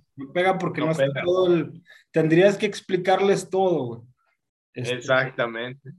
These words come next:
Speaker 1: y luego ya al
Speaker 2: exactamente.
Speaker 1: final hacer un pinche chistecito y, pues, a lo mejor el público se te va a comer, güey, porque no tiene todo el pinche tiempo del mundo para le-, que le expliques toda una cosa que no es chistosa para un pinche callbackcito chiquito, güey.
Speaker 2: Ujú.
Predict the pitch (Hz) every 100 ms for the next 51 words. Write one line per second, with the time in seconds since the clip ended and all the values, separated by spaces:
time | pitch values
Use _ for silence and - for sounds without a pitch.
0 | - 147 147 156 165 160 175 175 175 175
1 | 180 170 180 180 180 185 185 180 180 165
2 | 160 175 175 170 - - - - - -
3 | 139 139 131 123 143 - - - - 139
4 | 135 127 156 165 165 156 143 135 127 143
5 | 165 165 156 - - - 131 131 131 151
6 | 160 233 214 131 127 127 139 151 147 170
7 | 175 175 165 175 185 175 170 170 180 170
8 | 180 170 175 175 151 135 - 131 127 -
9 | 156 156 175 175 160 165 170 165 160 160
10 | 139 151 - 165 175 156 160 - _ _
11 | _ - 127 135 127 147 156 156 147 131
12 | 127 143 131 143 123 - 175 - - -
13 | - _ _ _ _ _ 139 147 143 139
14 | 147 156